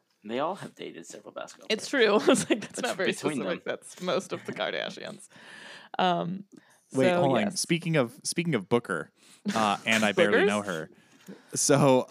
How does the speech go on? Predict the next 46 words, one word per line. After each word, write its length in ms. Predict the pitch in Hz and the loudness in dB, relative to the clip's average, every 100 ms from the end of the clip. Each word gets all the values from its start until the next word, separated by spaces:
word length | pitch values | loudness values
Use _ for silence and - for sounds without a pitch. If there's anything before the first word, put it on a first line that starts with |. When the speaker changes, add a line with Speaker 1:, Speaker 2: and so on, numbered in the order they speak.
| - - | -10 -6
Speaker 3:
you 120 | 127 | 2
know 140 | 139 190 | 4 6
how, 440 | 226 190 135 120 _ _ | 6 6 4 2 _ _
uh, 120 | 120 - | -6 0
every 200 | 131 135 | 0 2
once 240 | 120 120 | 0 0
in 60 | 135 | 0
a 40 | |
while 300 | 120 117 117 | 0 2 2
I'll 180 | 107 101 | 0 0
tell 140 | - 104 | -2 -2
you 40 | |
guys, 320 | 107 104 101 | 0 0 0
like, 220 | 101 92 - - - - | -2 -6 -8 -16 -18 -8
I 140 | 98 | -6
have 220 | 101 107 104 | -2 0 0
all 160 | 98 | 0
the 80 | 95 | -2
podcasts 680 | - 90 92 - 98 95 - | -4 -4 -4 -6 -4 -4 -6
and 80 | 104 | -6
all 80 | 95 | -4
the, 200 | - 95 | -6 -8
the 140 | - 95 | -6 -6
Instagram 560 | 95 - 110 104 104 | -6 -8 -4 -4 -4
clips 340 | - 107 - - | -6 -6 -6 -8
just 160 | 98 | -8
pop 240 | - 95 98 | -4 -4 -2
up 160 | 98 104 | -2 -2
on 120 | 101 | -2
my, 400 | 95 90 90 92 _ | -2 -2 -4 -8 _
my 340 | 110 101 90 95 | -4 -2 -2 -4
iPhone 320 | 110 113 123 | -4 -4 -6
Speaker 2:
Mm, 160 | 202 - | -8 -10
yes. 200 | 165 - | -12 -6
Speaker 3:
because 220 | 113 123 | -4 0
I 40 | 110 | 0
don't, 80 | - | -2
Speaker 1:
Yeah. 60 | 120 | -2
Speaker 3:
I 40 | |
don't 140 | 123 | -2
delete 320 | 123 101 104 - | -2 -4 -4 0
them. 300 | 143 160 - - - - - | 0 0 -6 -14 -20 -20 -10
So 500 | - 139 127 117 110 _ - | 0 4 6 4 2 _ -6
I 180 | 120 123 | 0 2
was 380 | 123 113 - - - | 4 2 -2 -8 -8
driving 720 | 127 123 156 151 117 110 110 | -2 2 2 2 -2 -4 -8